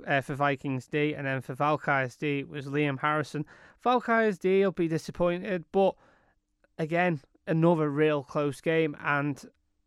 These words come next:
both reports, again, it could have gone either way, just Vikings D were more clinical today.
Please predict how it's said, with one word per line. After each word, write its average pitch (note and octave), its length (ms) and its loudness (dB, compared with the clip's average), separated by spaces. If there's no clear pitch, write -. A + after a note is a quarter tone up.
both D3+ 260 2
reports, E3+ 680 2
again, D#3+ 420 -4
it D#3 200 -6
could D#3+ 120 0
have D3+ 120 -2
gone D3 180 0
either D3 300 2
way, D#3 420 2
just D3 240 -6
Vikings D3+ 520 -2
D D3 160 -2
were D3 100 -2
more D3+ 160 0
clinical E3+ 400 -10
today. E3 280 -10